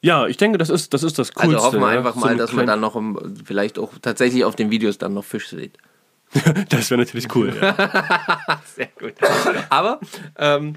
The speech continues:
Speaker 1: Ja,
Speaker 2: ja.
Speaker 1: also ich will, ich, ich hab die GoPro tatsächlich seitdem immer mit dabei.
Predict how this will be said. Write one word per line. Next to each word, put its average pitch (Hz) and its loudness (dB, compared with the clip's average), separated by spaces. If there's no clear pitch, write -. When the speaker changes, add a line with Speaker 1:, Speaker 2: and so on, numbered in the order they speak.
Speaker 1:
Ja, 170 4
Speaker 2:
ja. 98 4
Speaker 1:
also 202 4
ich 170 -2
will, 240 2
ich, 143 0
ich - -2
hab 175 2
die 156 -2
GoPro 175 2
tatsächlich 180 -2
seitdem 165 0
immer 160 2
mit 151 0
dabei. 131 0